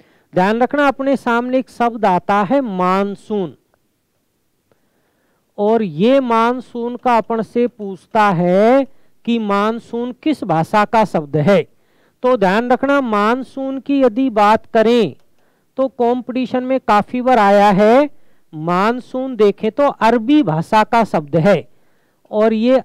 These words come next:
अरबी भाषा के किस शब्द से बना है? ये अरबी भाषा के मौसम शब्द से बना है,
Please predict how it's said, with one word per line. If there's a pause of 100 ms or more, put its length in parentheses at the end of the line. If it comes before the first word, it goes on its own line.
अरबी
भाषा
के
किस
शब्द
से
बना
है? (480)
ये
अरबी
भाषा
के
मौसम
शब्द
से
बना
है,